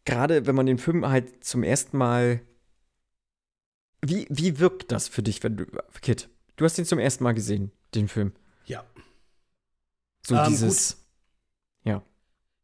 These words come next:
Speaker 2: Ich wusste ja irgendwie, okay, äh, es geht um Zeitreisen. Und vielleicht bin ich da auch schon irgendwie filmisch geschädigt, weil ich,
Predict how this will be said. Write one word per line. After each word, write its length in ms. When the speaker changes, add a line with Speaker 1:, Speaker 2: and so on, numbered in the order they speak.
Speaker 2:
Ich 180
wusste 260
ja 120
irgendwie, 460
okay, 640
äh, 920
es 100
geht 180
um 100
Zeitreisen. 640
Und 640
vielleicht 320
bin 120
ich 100
da 120
auch 160
schon 160
irgendwie 280
filmisch 440
geschädigt, 800
weil 200
ich, 120